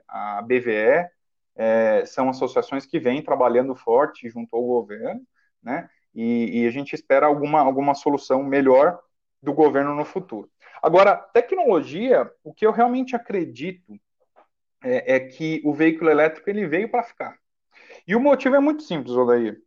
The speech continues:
É, e praticamente existe uma corrida do ouro, né? Igual quando os Estados Unidos e a Rússia tava querendo ir pra Lua lá,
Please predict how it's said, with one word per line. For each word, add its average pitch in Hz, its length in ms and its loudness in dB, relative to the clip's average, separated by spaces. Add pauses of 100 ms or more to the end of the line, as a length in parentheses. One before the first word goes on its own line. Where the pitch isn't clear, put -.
(400)
É, 143 560 4
e 151 220 -10 (120)
praticamente 240 600 -4
existe 202 220 -10
uma 214 160 0
corrida 190 320 2
do 208 100 -4
ouro, 175 500 2 (300)
né? 165 200 -4
Igual 202 300 2
quando 190 600 2 (200)
os 135 140 -12
Estados 151 400 0
Unidos 147 420 -4
e 143 60 2
a 131 60 2
Rússia 135 300 -8
tava 139 180 -4
querendo 131 560 -2 (180)
ir 147 120 -12
pra 147 200 2
Lua 131 460 4
lá, 147 600 2